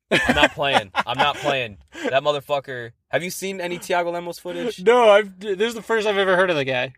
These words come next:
Speaker 1: He literally does, like, fucking five-foot-high tail slides.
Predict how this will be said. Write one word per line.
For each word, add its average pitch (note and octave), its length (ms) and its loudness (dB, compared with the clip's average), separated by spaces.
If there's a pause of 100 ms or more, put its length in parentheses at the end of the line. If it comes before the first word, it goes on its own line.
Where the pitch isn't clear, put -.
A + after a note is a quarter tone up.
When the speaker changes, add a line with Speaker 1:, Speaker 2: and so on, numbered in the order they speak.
Speaker 1:
He C#3 160 -2
literally D3+ 280 2
does, B2+ 220 4
like, A2+ 180 0
fucking B2 380 -2
five-foot-high A2 680 0
tail G2+ 220 -4
slides. F#2 500 -10